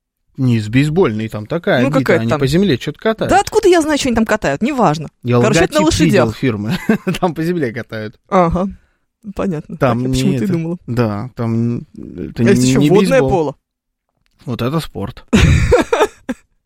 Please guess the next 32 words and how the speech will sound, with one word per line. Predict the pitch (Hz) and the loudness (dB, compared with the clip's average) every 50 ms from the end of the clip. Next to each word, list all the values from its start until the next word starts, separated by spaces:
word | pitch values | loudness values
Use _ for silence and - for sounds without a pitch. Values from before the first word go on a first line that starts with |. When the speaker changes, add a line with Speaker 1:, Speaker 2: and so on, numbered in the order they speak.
| _ 120 | _ 0
Speaker 1:
Вот | 123 117 110 | 0 2 2
это | 117 117 135 170 165 | 2 2 2 0 0
сп-, | - - - | -4 -6 -6
вот | 101 113 117 | -6 -2 -2
это | 135 165 196 | 0 0 2
я | 196 185 | 2 2
уважаю. | 175 175 175 156 131 110 92 101 95 | 2 2 0 0 -2 -4 -6 -8 -4
Водное | 104 117 143 147 131 117 | -4 -2 -2 0 -2 -2
поло | - 151 180 185 | -2 0 0 2
я | 156 139 | 2 0
уважаю. | 131 127 120 123 123 - - | -2 -4 -6 -6 -8 -6 -4
Speaker 2:
Ты | 269 269 | -2 -2
не | 311 294 | 0 2
можешь | 277 240 247 - 214 | 2 0 0 0 -4
это | - 190 | -6 -2
уважать, | 175 202 214 196 - | 0 0 0 0 -2
у | |
тебя | - 170 190 | -4 -6 -4
нет | 180 180 | -4 -4
бассейна. | 151 160 - - - 135 - - - - _ - - - - - - - - | -4 -6 -8 -8 -10 -10 -10 -12 -16 -20 _ -20 -20 -18 -18 -18 -18 -16 -6
Speaker 1:
Бассейна | - 120 110 - - 135 143 143 | -4 -2 -2 0 0 0 2 2
нет. | 120 101 98 95 - - - | 0 0 -2 -4 -8 -10 -8
Водный | 107 113 120 120 120 120 | -6 -4 -2 -2 -2 -4
с-, | - - | -4 -6
хобби-хорсинг. | - - - - 160 156 147 160 - - 196 180 - - - 151 135 - - - - - 247 226 - 277 285 - - | -12 -12 -2 0 0 2 2 0 0 0 0 0 0 -2 -4 -4 -4 -4 -6 -6 -2 -2 -2 -2 0 0 -2 0 0
<laughs> | 254 247 214 | -2 -2 0
Лучше | 180 208 208 202 - 160 | 0 0 -2 -2 -4 -6
бы | 160 135 135 127 160 151 | -6 -6 -6 -8 -10 -4
по-, | - 143 139 139 139 135 | -2 0 0 0 -2 -6
в | - - | -8 -4
хобби-хорсинг | - 147 139 143 139 - 147 131 127 - 127 117 - | -2 -2 -2 -2 -4 -2 -2 -4 -2 -4 -8 -10 -6
пошли. | _ 120 117 - - 110 110 | _ -6 -6 -6 -6 -8 -8